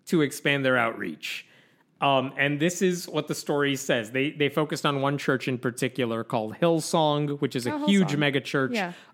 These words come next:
Speaker 1: Uh, we talked about it 'cause the affiliate in New York had a pastor named Carl Lentz who had basically a, an affair that went public, and he had to resign for moral misgivings, and Justin Bieber attended Hillsong in New York.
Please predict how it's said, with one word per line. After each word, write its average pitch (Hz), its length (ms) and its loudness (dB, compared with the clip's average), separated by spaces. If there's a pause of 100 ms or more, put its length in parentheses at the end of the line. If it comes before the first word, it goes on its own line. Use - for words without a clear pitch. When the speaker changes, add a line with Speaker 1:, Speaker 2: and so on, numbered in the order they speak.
(100)
Speaker 1:
Uh, 127 320 4 (300)
we 143 80 0
talked 143 280 -2
about 135 140 6
it 135 100 0
'cause 127 140 0
the 127 320 -2
affiliate 147 540 0
in 127 220 -2
New 123 120 2
York 131 460 -2
had 147 160 2
a 135 40 0
pastor 139 340 0
named 131 220 -4
Carl 120 340 0
Lentz 147 460 -2 (240)
who 175 180 8
had 156 460 4 (440)
basically 165 640 2
a, 135 400 4
an 143 100 4
affair 123 400 2
that 113 300 -2 (120)
went 123 200 -4
public, 143 680 2 (280)
and 127 180 2
he 156 180 4
had 139 140 6
to 147 80 -2
resign 127 600 2
for 123 200 0
moral 127 360 2
misgivings, 170 680 0
and 135 160 2
Justin 131 380 -2
Bieber 139 360 2
attended 135 440 -2
Hillsong 131 500 0
in 131 140 -4
New 131 100 0
York. 127 480 -4